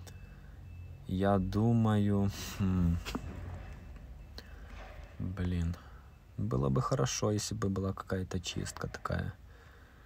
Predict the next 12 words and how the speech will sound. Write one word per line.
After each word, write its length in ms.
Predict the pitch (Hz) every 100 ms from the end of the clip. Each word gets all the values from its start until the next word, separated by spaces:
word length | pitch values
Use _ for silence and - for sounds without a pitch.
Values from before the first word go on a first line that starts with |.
| - - - - - - - -
Я 140 | - 98
бы 120 | 101
Милену 400 | 101 104 117 101
сюда 260 | - 98
взял, 340 | 90 92 90 85
но... 340 | 87 90 90 95 - - - - - - - - -
Ну, 240 | 101 98
блин. 480 | 92 90 90 90 87 87 - - - - - - - - - - - - - - - - - - - - - - -
Ну, 200 | 104 101
это 200 | 98 98
только 340 | - 101 101
чистка. 760 | 101 - 123 123 - - 92